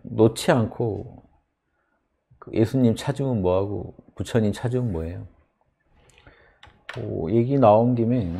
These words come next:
음, 좀 전까지 나왔던 얘기들을 좀 종합, 한번 살짝 정리해보고 가면요. 지금 진짜 힘들 때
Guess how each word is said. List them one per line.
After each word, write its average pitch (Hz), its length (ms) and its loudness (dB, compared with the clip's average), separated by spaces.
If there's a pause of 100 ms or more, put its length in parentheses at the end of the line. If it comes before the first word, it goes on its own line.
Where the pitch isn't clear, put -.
(560)
음, 98 280 -12
좀 117 220 2
전까지 131 460 4
나왔던 120 560 4
얘기들을 98 580 0
좀 95 320 -14
종합, 107 400 -4 (160)
한번 120 260 -4 (480)
살짝 151 420 -4
정리해보고 123 680 0
가면요. 87 480 -4 (1300)
지금 104 540 -6 (760)
진짜 120 340 -2
힘들 160 440 0
때 101 280 0